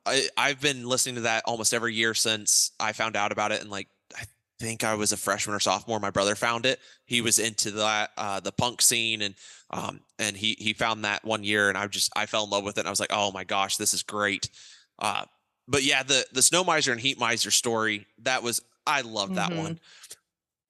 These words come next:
Speaker 1: But I don't know. I, I also love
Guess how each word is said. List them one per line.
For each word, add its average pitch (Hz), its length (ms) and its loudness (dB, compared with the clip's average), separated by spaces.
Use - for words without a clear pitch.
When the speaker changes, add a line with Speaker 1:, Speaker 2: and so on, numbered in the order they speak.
Speaker 1:
But 151 140 2
I 143 100 4
don't 156 260 2
know. 160 420 2
I, 139 160 4
I 170 140 -2
also 160 360 2
love 117 580 0